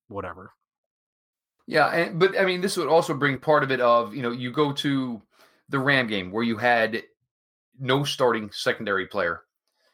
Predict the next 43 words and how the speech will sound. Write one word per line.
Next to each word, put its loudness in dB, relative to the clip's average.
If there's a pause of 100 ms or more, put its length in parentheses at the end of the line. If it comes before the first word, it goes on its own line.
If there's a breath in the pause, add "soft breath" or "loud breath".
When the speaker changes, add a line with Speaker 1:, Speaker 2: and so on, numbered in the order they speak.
(300)
Speaker 2:
play 4
that 2
game. -6 (220)
And 4
guess 0
what? 2 (100)
It's -4
first -2
and -4
goal 4
from -8
the -2
six. -2 (720)
And -4
where's 2
Odell? -2 (100)
Where's -4
Odell? 0
Where's 0
Odell? 2
And, 0
and -4
maybe 0
this -2
is -6
it, 2
because -4
maybe -2
he's -6
just, -6 (460 soft breath)
and 0
what 6
it 4
is 4
with -2
a -4
sports -4
hernia, -2
he's -6
lacking 0
short -4
area 0
quickness, -6